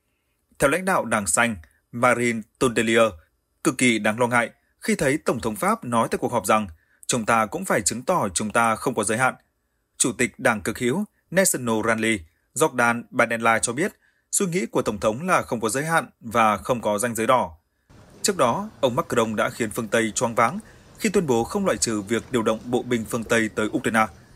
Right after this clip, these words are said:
dẫn đến việc hàng loạt nước đồng minh E U và tổ chức nato phải lên tiếng khẳng định không gửi quân. Ông Macron kêu gọi các đồng minh của Ukraine đừng trở thành những kẻ hèn nhát trong việc hỗ trợ quốc gia Đông Âu chống lại Nga,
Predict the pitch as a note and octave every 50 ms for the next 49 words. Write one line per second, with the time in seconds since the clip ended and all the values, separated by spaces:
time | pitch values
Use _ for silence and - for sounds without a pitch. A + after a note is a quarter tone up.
0 | - - - - - - F#3 F#3 D3 C#3 D#3+ F#3 G3+ F3 - - - - B2+ A#2
1 | A2 A2+ A#2+ - C#3 F#3 G#3+ F#3+ C#3 A2 A2+ A#2 A#2 - B2 A#2+ - A#2+ A#2+ G2+
2 | - - - - - - - B2+ A#2 - B2 G#2+ - - - D3 B2+ A#2 - -
3 | A#2+ A#2 A2+ - - A2+ G#2 A2+ A2+ A2 - A2+ G#2+ D#3 - - F3 A#2+ G2+ A2
4 | A2+ A2 A2 - - - - C3 A#2+ A2 A#2 G2+ - A#2 A2+ A2 F2+ - - -
5 | - - - - - - - - - - - - - C#3 C#3 B2+ - - - C3+
6 | B2 A#2 A2 - A#2 A2 A#2+ A#2+ G#2+ G#2+ - A3+ G3 F#3+ B2 A2+ A#2 A2+ A2 G2
7 | - B2 C3 - C#3 - B2 A2 A#2 A#2 A2+ - - - - _ _ _ - D3+
8 | C3 B2 A2+ - A#2 A2+ A#2+ A#2+ A2+ A2 A2+ A#2+ E3 G3 - E3+ A#2 A2+ A#2 A#2+
9 | D#3 G3+ A#3+ - - - - - - - G#3+ F#3+ E3 B2+ - D#3+ F#3 - F#3+ D3+
10 | G2+ - E3+ E3 C#3 B2+ C3+ A#2+ A#2+ A#2+ A#2 B2 B2 A2+ A2 G#2+ - A#2 A#2 D#3
11 | C3+ G#2+ A#2 A2+ A2 -